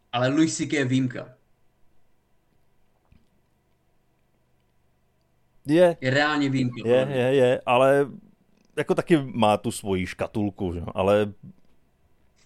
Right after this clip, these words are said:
Speaker 2: dokáže v ní prostě re-,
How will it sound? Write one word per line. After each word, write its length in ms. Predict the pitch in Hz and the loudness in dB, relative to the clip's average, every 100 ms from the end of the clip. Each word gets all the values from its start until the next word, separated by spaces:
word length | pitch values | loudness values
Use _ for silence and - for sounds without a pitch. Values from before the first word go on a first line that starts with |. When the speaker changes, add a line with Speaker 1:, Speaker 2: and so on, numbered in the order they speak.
| _ | _
Speaker 2:
dokáže 520 | 131 117 139 127 123 | -2 2 4 2 0
v 80 | 131 | -2
ní 380 | 139 139 135 - - _ _ _ _ _ _ _ _ _ _ _ | -2 -4 -6 -14 -20 _ _ _ _ _ _ _ _ _ _ _
prostě 460 | - - 131 127 | -20 -6 0 2
re-, 80 | 120 | 2